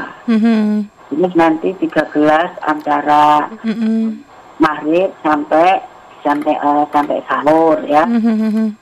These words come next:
Speaker 2: Nah, pas sahur nanti begitu sahur langsung minum lagi satu.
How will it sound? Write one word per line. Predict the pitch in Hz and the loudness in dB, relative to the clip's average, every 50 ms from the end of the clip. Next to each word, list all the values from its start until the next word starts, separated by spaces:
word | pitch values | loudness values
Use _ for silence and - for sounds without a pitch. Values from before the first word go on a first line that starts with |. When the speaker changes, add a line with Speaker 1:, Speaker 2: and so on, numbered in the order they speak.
| - - | -6 0
Speaker 2:
Nah, | 285 311 320 320 - | 2 2 2 2 2
pas | - 165 170 - | 0 -2 -2 0
sahur | - 160 156 170 196 220 214 | -2 0 2 2 2 0 0
nanti | 202 208 202 214 240 | 0 -2 -2 -4 -4
begitu | 220 196 175 160 175 165 - 185 180 - | -8 -8 -6 -4 -4 -4 -4 -4 -2 0
sahur | 180 185 208 226 | 0 0 0 0
langsung | 214 202 202 196 208 208 - 220 208 202 196 190 | 0 0 -2 -2 -4 -4 -4 -4 -2 -2 -4 -4
minum | 185 180 185 185 170 | -4 -2 -2 -2 -2
lagi | 170 165 160 - 190 185 | -2 -2 -4 -6 -10 -6
satu. | - 170 156 - - 170 170 170 165 160 | -4 -4 -4 -4 -6 -8 -6 -4 -4 -4